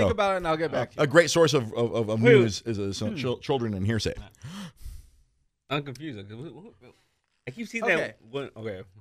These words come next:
Speaker 2: Okay,
Speaker 1: I
Speaker 2: it's
Speaker 1: saw
Speaker 2: the
Speaker 1: one sequence where one dude is, like, punching the shit out of everyone, and then, like, and then, like, I saw a meme of, like, it, like, they put Thanos' face over the
Speaker 3: Uh-huh.
Speaker 1: dude, and he was just, like, punching his way through all the Avengers.
Speaker 2: That's funny.
Speaker 1: It's, um,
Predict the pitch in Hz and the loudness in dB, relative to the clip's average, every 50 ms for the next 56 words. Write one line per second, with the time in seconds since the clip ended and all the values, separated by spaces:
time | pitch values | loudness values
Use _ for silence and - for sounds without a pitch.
0 | - - 226 226 202 170 139 - 185 196 143 143 - 220 226 165 160 175 180 131 | -10 -8 -8 -6 -6 -6 -8 -4 -2 0 2 4 6 6 8 8 8 6 6 4
1 | 160 170 143 143 127 110 120 120 123 131 131 127 120 101 98 95 80 - _ - | 0 0 0 -2 -2 0 0 2 2 2 0 0 -2 -4 -6 -8 -8 -10 _ -10
2 | 123 120 117 98 87 - - - 120 110 - - _ _ _ _ _ _ - 104 | -8 -8 -8 -8 -10 -8 -6 -4 -2 -2 -4 -6 _ _ _ _ _ _ -12 -10
3 | 95 92 110 104 113 107 110 110 117 120 120 _ _ _ _ _ _ _ _ _ | -8 -8 -6 -6 -4 -4 -4 -4 -6 -6 -8 _ _ _ _ _ _ _ _ _
4 | _ - 113 117 113 110 101 98 95 92 - - - 101 104 95 95 92 90 95 | _ -4 -2 0 0 0 0 0 -2 -2 -4 -6 -8 -6 -6 -4 -4 -6 -6 -4
5 | 98 107 - 123 107 104 101 104 113 113 113 107 101 90 85 85 78 76 82 90 | -4 -4 -2 -2 -2 -2 -2 -4 -4 -4 -6 -6 -6 -6 -6 -6 -8 -8 -8 -8
6 | 87 85 85 92 90 - 113 - - 98 98 101 101 98 87 87 82 - - 95 | -8 -8 -8 -8 -8 -8 -8 -8 -8 -8 -8 -6 -6 -6 -8 -10 -10 -10 -8 -8
7 | 87 85 - - - 92 90 82 87 82 82 80 82 92 85 80 78 71 78 82 | -8 -8 -8 -10 -10 -10 -10 -8 -8 -8 -8 -6 -6 -6 -6 -6 -8 -8 -8 -8
8 | 90 87 87 85 85 85 87 87 85 - 104 98 87 92 85 80 87 87 82 90 | -8 -8 -8 -8 -8 -8 -8 -10 -10 -10 -10 -10 -8 -10 -8 -8 -8 -8 -6 -6
9 | 80 85 85 78 73 76 78 73 71 78 80 - - - _ _ - 143 - _ | -8 -8 -6 -8 -8 -8 -10 -10 -10 -10 -8 -10 -10 -12 _ _ -20 -20 -20 _
10 | _ _ _ _ _ 101 _ _ _ _ _ _ _ _ _ _ _ _ _ - | _ _ _ _ _ _ _ _ _ _ _ _ _ _ _ _ _ _ _ -14
11 | 139 135 - - - 139 - - | -14 -14 -10 -6 -6 -6 -6 -6